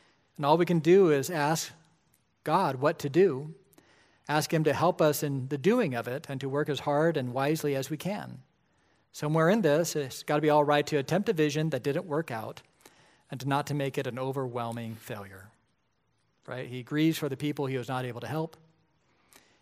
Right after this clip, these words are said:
He called this the biggest disappointment of his life and ministry. Now, assuming the best, he did attempt to do a good thing, didn't he?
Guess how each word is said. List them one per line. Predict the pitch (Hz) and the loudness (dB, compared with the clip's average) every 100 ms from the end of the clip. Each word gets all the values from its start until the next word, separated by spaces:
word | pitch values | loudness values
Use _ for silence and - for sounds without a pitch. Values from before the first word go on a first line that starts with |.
| _ - | _ -18
He | 135 | -8
called | 139 139 | -4 -2
this | 135 - | -4 -6
the | |
biggest | 120 147 147 - | -6 -2 -2 -4
disappointment | 147 135 160 156 147 135 | -8 -6 -4 -4 -4 -6
of | 127 117 | -6 -8
his | 127 120 - _ _ _ _ | -10 -10 -14 _ _ _ _
life | 123 127 | -12 -10
and | 123 | -10
ministry. | 120 107 - 120 113 _ _ _ _ _ _ _ _ _ _ _ _ _ _ _ _ _ - | -12 -12 -16 -18 -20 _ _ _ _ _ _ _ _ _ _ _ _ _ _ _ _ _ -6
Now, | 185 | -4
assuming | 180 - 277 247 175 | -2 -2 0 0 0
the | |
best, | 123 127 117 107 - _ _ _ _ _ _ | -2 -2 -4 -6 -12 _ _ _ _ _ _
he | - 202 220 | -6 -4 -4
did | 156 156 151 127 | -4 0 0 0
attempt | 127 151 143 | -4 -6 -6
to | 127 | -8
do | 117 135 | -8 -8
a | 104 | -8
good | 127 113 | -10 -10
thing, | 135 120 | -10 -12
didn't | 107 120 | -10 -8
he? | 135 | -10